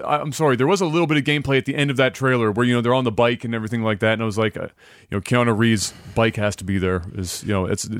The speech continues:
synonymous now with Keanu Reeves. Um, but, uh,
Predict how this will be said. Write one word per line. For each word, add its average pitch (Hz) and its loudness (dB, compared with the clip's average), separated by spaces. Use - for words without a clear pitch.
synonymous 110 -2
now 98 0
with 90 -6
Keanu 92 0
Reeves. 90 -2
Um, 107 2
but, 131 2
uh, - -4